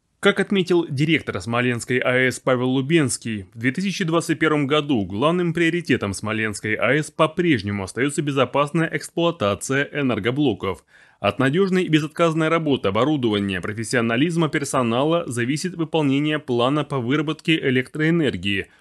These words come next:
установленного Федеральной антимонопольной службой. Цель достаточно амбициозная – более двадцати двух миллиардов киловатт-часов.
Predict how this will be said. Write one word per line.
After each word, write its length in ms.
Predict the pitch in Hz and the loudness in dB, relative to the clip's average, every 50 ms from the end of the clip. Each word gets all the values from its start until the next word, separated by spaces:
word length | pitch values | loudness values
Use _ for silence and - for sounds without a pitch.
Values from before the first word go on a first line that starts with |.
| _ _ _ - | _ _ _ -6
установленного 840 | 156 - - 202 185 165 156 151 147 156 160 165 160 160 165 165 | -6 -2 0 2 2 4 4 4 4 4 2 2 2 2 0 0
Федеральной 580 | 156 - 151 143 156 151 147 127 110 110 113 120 | -2 -4 -2 0 4 4 6 6 6 4 2 0
антимонопольной 840 | - - 143 147 139 160 156 156 156 147 - - 104 98 101 104 110 | 0 -2 -2 0 0 0 0 0 0 -2 -2 -2 -2 0 0 -2 -2
службой. 600 | 113 - 170 170 151 110 98 90 104 101 92 85 - _ _ _ _ _ _ _ | -4 -4 -2 -2 -2 -2 0 0 0 0 0 -2 -6 _ _ _ _ _ _ _
Цель 260 | - - 214 190 - | 4 4 4 4 4
достаточно 680 | - 143 180 175 - 147 127 127 131 - - 160 156 - | 2 0 0 2 2 2 2 2 0 0 -2 -2 -2 0
амбициозная – 920 | 151 151 151 160 - - 196 185 175 151 113 98 98 107 101 98 92 87 - _ _ _ _ | 0 0 0 -2 0 2 2 4 4 4 2 2 0 0 0 0 -2 -2 -6 _ _ _ _
более 400 | - 117 131 156 160 156 139 123 | -4 2 4 6 8 8 8 6
двадцати 420 | 107 110 117 - - 120 - - 165 | 6 2 -2 -4 -6 -8 -4 -2 -2
двух 420 | 165 160 127 127 147 170 165 - | -2 0 2 2 2 2 2 0
миллиардов 680 | 170 165 170 170 156 139 135 131 131 147 180 165 - - | 0 0 2 4 4 4 4 4 2 0 -2 -4 -4 -2
киловатт-часов. 840 | 175 170 175 165 123 107 101 98 - - 101 - - 101 92 80 | 0 2 2 2 2 2 0 0 -2 -6 -6 -4 -4 -6 -6 -8